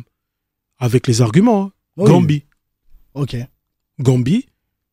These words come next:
Speaker 1: je l'ai appelé, j'ai eu son manager, tu vois.
Speaker 2: Ouais.
Speaker 1: Gambi, son manager, il m'a parlé français. « Merci, on est honoré pour l'invitation, machin, truc, nan, nan, nan. » Mais Gambi, c'est un mec qui est pas encore prêt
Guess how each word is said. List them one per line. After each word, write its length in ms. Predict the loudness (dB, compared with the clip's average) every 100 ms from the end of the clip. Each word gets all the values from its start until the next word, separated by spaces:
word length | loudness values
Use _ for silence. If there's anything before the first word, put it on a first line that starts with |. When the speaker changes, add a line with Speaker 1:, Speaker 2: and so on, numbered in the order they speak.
| -6
Speaker 1:
je 140 | -2
l'ai 60 | 0
appelé, 300 | 0 0 0
j'ai 140 | 0
eu 20 |
son 120 | -2
manager, 420 | -6 -6 -6 -8 -8
tu 80 |
vois. 140 | -18 -20 _ -14
Speaker 2:
Ouais. 140 | -12 -12 _ _ -14
Speaker 1:
Gambi, 360 | -12 -8 -8
son 140 | -8 -10
manager, 340 | -10 -8 -4
il 60 | -4
m'a 80 | -6
parlé 240 | -12 -12
français. « 600 | -12 -10 -6 -4 -6 -8 _ _ _ -10
Merci, 560 | -6 -4 -4 -2 0 2
on 100 | 2
est 80 | 0
honoré 400 | 0 0 0 -2
pour 160 | -2 -6
l'invitation, 680 | -4 -8 -10 -6 -2 0 -2
machin, 400 | -6 -8 -8 -8
truc, 200 | -10 -12
nan, 80 | -10
nan, 100 | -8
nan. » 100 | -10 -12 _ _ _ _ _
Mais 320 | 2 2 2 -6 _ _ _ _
Gambi, 500 | -4 -4 -2 -6 -6 _ _
c'est 140 | -4
un 80 | -2
mec 220 | -2 -6 -10 _ _
qui 100 | _
est 40 | -8
pas 120 | -4
encore 400 | -4 -2 -4 -4 _ _ _
prêt 320 | 0 0 0